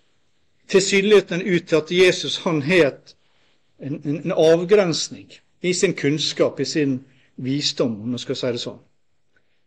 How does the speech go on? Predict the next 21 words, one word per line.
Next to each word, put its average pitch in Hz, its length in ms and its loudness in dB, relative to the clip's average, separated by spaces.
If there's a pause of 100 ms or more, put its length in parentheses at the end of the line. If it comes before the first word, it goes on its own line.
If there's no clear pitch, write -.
(120)
Jesus 196 400 2
gikk 160 160 2
fram 175 440 0
i 143 120 -2
visdom 160 540 2
og 170 100 0
alder, 131 320 2
stender 170 360 0
om 147 80 2
Jesus 147 400 0
da 143 260 0
etter 143 400 0
han 127 140 -2
er 131 80 -10
tolv 135 320 0
år 120 100 0
i 120 60 -6
tempelet, 131 420 -8 (720)
og 139 100 4
i 143 80 4
velvilje 156 720 2